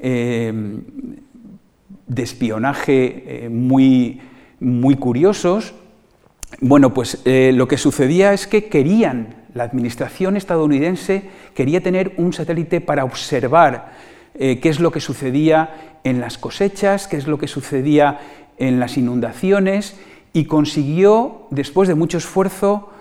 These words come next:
eh, poner a una parte de la nasa a construir el satélite, y en mil novecientos setenta y dos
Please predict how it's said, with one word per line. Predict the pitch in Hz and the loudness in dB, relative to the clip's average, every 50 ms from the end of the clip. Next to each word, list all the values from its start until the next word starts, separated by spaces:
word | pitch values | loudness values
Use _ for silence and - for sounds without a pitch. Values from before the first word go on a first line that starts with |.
| - - - _ _ _ _ - | -20 -20 -20 _ _ _ _ -2
eh, | - 139 131 131 123 131 131 | 2 2 2 2 0 -2 -4
poner | - 131 127 139 160 180 190 196 202 196 190 - | -4 -2 0 2 2 4 4 4 4 4 2 2
a | 135 | 0
una | 139 151 170 165 151 - | 2 2 2 2 0 0
parte | - 165 160 151 156 | 0 -2 -2 0 -2
de | 151 | -2
la | 143 139 | 0 0
nasa | 156 175 190 175 - 196 175 | -2 -2 -2 -4 -2 -2 -2
a | 151 | -2
construir | - 135 - - - 135 135 147 156 | -4 -8 -10 -6 -4 0 0 2 2
el | 156 147 | 0 -2
satélite, | - 160 147 190 190 185 185 190 190 202 202 | -2 -4 -2 -2 0 0 0 2 2 4 4
y | 175 151 | 4 4
en | 139 131 147 | 2 2 2
mil | 160 180 | 2 2
novecientos | 190 185 170 160 - 180 170 - 147 | 2 2 0 -2 -4 -4 -4 -4 -6
setenta | - 131 127 139 131 131 123 | -8 -8 -8 -8 -8 -6 -6
y | 123 123 | -6 -4
dos | 135 165 185 196 196 190 - - | 0 0 0 0 -2 -4 -10 -18